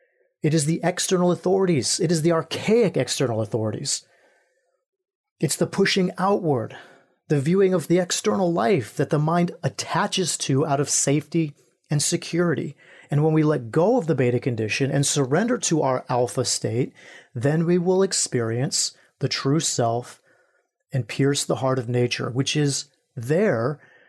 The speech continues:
right in front of us in the one information field that is responsive and impersonal, awaiting instructions from the mind to bring what is unseen into the realm of what is seen.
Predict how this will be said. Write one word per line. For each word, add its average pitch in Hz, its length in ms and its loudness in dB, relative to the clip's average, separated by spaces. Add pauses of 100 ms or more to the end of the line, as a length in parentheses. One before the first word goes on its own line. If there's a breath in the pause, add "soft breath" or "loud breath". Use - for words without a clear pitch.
(280 soft breath)
right 156 260 2
in 240 80 0
front 143 300 -2
of 107 80 -4
us - 440 -4 (720)
in 143 160 2
the 131 100 2
one 143 420 0
information 165 680 0
field 127 500 -2 (760)
that 123 120 0
is 117 160 0
responsive 147 600 -2
and 139 100 0
impersonal, 131 680 -2
awaiting 151 460 0
instructions - 760 -2 (300 soft breath)
from 180 480 0
the 214 80 2
mind 135 640 0
to - 120 -6
bring 135 340 -2
what 135 120 2
is 123 200 0
unseen 143 720 -2
into 131 280 -2
the 127 120 0
realm 113 340 0
of 101 140 -8
what 110 120 -2
is 107 120 -2
seen. 117 360 -8